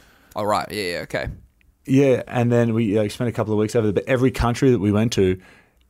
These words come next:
Speaker 2: we at least had, had to have a tournament, uh, like a backgammon tournament, and you could win the country. And whoever, like, it was like a Risk game. Like,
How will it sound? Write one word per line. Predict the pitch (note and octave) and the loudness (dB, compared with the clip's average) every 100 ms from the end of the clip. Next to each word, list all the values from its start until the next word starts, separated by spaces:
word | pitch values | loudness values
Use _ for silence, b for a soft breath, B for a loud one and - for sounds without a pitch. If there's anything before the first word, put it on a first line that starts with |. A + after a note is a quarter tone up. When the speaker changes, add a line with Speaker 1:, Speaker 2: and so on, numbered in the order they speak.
| _ | _
Speaker 2:
we | A2+ A#2 | 0 2
at | G#2+ | 4
least | A2 A2+ - | 2 2 2
had, | A#2 | 0
had | G2 G#2 G2+ | 0 -2 -2
to | |
have | G2 G2 | -2 -4
a | |
tournament, | - G2+ G2+ A#2 - _ | -4 -2 0 -2 -4 _
uh, | G2+ | -2
like | F#2+ F#2 | 0 0
a | F#2+ | -2
backgammon | F#2+ F#2 G#2+ G#2+ | -2 0 0 0
tournament, | G2+ G#2 A2+ C#3 | 0 0 0 -2
and | G#2 | -4
you | |
could | G2 F#2 | -4 -2
win | G#2 | 0
the | G2+ | 0
country. | F#2+ F#2+ F#2+ A#2 | -2 -4 -2 -4
And | A#2+ | -2
whoever, | G#2+ G#2+ G#2 | 0 0 2
like, | F#2 F2 | -2 -2
it | G#2 | -2
was | G#2+ | -2
like | A2 | 0
a | |
Risk | F#2 A2+ - - B B - | 0 0 -2 -8 B B -4
game. | A2+ C#3+ | -2 0
Like, | A2 | -2